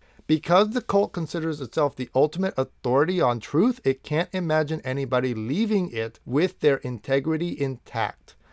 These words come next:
Thus, it has to perpetuate a false narrative that former members were deceived, proud, immoral, or lazy, or racist.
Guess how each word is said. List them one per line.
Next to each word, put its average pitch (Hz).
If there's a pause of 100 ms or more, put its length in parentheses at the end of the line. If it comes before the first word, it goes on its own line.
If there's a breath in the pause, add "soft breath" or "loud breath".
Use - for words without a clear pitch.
(200 soft breath)
Thus, 147
it 120
has 147
to 208
perpetuate 160
a 120 (120)
false 151
narrative 147 (240 soft breath)
that 117
former 147
members 160
were 120
deceived, 165 (280 soft breath)
proud, 175 (340 soft breath)
immoral, 170 (200 soft breath)
or 117
lazy, 185 (220 soft breath)
or 160 (440)
racist. -